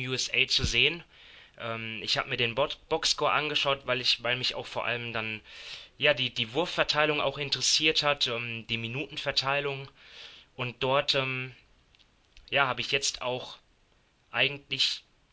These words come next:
das, ähm, bekommen oder gesehen, ähm, was ich auch irgendwie, ja, m-, erwartet habe. Und zwar, dass einfach auch Donovan Mitchell, ähm, so ein Spieler sein könnte, der dort, ähm, zum Breakout-Spieler wird. Ja, der,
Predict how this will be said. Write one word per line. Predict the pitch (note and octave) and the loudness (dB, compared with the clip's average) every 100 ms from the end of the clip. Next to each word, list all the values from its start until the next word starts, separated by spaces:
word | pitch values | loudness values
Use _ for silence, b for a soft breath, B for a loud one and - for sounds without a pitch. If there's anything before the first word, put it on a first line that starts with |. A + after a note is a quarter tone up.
| _ - | _ -6
das, | C3 C#3+ - C#3+ | -2 2 2 2
ähm, | B2+ B2 B2 A#2+ - _ _ _ _ _ _ | 0 -2 -6 -8 -14 _ _ _ _ _ _
bekommen | A#2 - C3 D#3+ G3 G3+ | -8 -2 0 0 -4 -4
oder | C3 A#2 | -4 -2
gesehen, | A#2+ A2+ C3 E3 E3+ | -2 2 4 4 0
ähm, | D3 C#3 C3+ | -6 -6 -6
was | C3+ | -6
ich | C3+ B2 | -4 -6
auch | - | -8
irgendwie, | C3+ C#3 - C3+ C3+ B B B B B B B _ | -8 -8 -10 -8 -8 B B B B B B B _
ja, | - C#3 | 0 0
m-, | C3 G2 - _ | 0 -8 -16 _
erwartet | B2 B2 C3 E3+ - | -6 -4 -2 -2 0
habe. | D3 C#3+ | -2 -2
Und | C3+ | -4
zwar, | - C3 C3 | -4 -2 -2
dass | - | -2
einfach | - C3+ - - | -2 -6 -6 -6
auch | B2+ B2 - | -6 -6 -8
Donovan | - C3 A#2+ A#2 A#2 | -4 -2 -2 -6 -4
Mitchell, | - - F3 F3+ - _ _ _ _ _ | 0 2 0 -6 -12 _ _ _ _ _
ähm, | - C#3 C#3 C3+ | -8 -6 -6 -8
so | B2+ C#3+ C#3+ | -4 -2 -2
ein | C#3 C3+ | -2 0
Spieler | - D3 D3+ C#3+ | -2 0 0 2
sein | C#3 C#3 C#3+ | 2 0 -2
könnte, | - C#3+ D3 C#3+ C#3 - - - - _ | -6 -6 -2 -2 -2 -10 -20 -20 -20 _
der | B2+ A#2+ A#2+ A2+ _ | 0 0 -2 -6 _
dort, | A#2+ A#2+ - | -6 -4 -6
ähm, | G#2+ A2 G#2+ | -8 -10 -4
zum | - A2 | -4 -2
Breakout-Spieler | A#2 B2 C#3 D3 D3+ - E3 D3+ C#3 | 2 2 2 -2 0 0 0 -4 -2
wird. | C#3+ D#3 - | -2 -2 -2
Ja, | B2 | -2
der, | B2 A#2+ | 0 -2